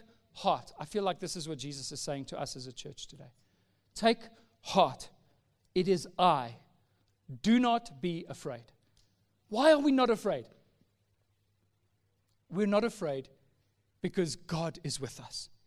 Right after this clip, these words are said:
because Jesus is with us. He knows his disciples are in,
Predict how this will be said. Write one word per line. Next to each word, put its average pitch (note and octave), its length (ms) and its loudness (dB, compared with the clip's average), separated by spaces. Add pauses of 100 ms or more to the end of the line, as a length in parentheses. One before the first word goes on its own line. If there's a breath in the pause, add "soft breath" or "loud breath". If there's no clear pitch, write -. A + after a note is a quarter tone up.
(220)
because D#3+ 260 0
Jesus D#3+ 460 -2
is - 160 -8
with C#3 160 -8
us. - 280 -18 (920)
He F#3+ 100 2
knows G#3 340 8
his G3 140 0
disciples F#3 500 2
are F3 120 4
in, E3+ 120 -4